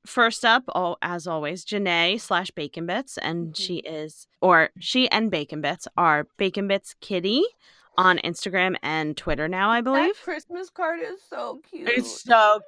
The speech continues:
Speaker 1: cute. Oh my gosh, I loved the Bacon Bits Christmas card.
Speaker 2: Ugh.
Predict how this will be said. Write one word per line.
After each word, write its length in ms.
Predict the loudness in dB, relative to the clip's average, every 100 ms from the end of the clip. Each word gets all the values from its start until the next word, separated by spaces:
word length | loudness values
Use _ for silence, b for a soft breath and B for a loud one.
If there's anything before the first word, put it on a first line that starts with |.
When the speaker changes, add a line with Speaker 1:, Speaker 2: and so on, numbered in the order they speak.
| -8
Speaker 1:
cute. 320 | 0 4 4 4 2
Oh 160 | 2 2
my 160 | 2
gosh, 320 | 2 0 0 -4
I 80 |
loved 580 | -2 2 4 4 0 -8
the 80 | -6
Bacon 380 | -4 -6 -6 -6
Bits 240 | -6 -8
Christmas 360 | -10 -10 -10 -6
card. 280 | 0 0
Speaker 2:
Ugh. 60 | 0